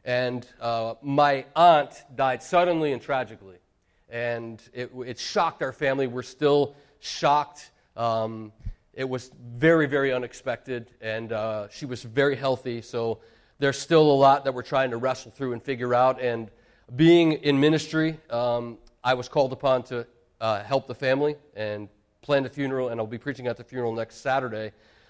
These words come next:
So my normal sermon prep time, I just did not have. So what I, what I mean by that is the word, the preparation was done, but the, the, the last part of what, what I think a lot of pastors do is we condense.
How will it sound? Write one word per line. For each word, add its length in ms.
So 480
my 220
normal 500
sermon 460
prep 380
time, 460
I 80
just 220
did 120
not 220
have. 380
So 240
what 280
I, 100
what 200
I 140
mean 240
by 160
that 260
is 320
the 100
word, 640
the 140
preparation 600
was 160
done, 300
but 220
the, 100
the, 240
the 100
last 380
part 160
of 60
what, 200
what 320
I 120
think 180
a 60
lot 180
of 80
pastors 400
do 160
is 240
we 80
condense. 800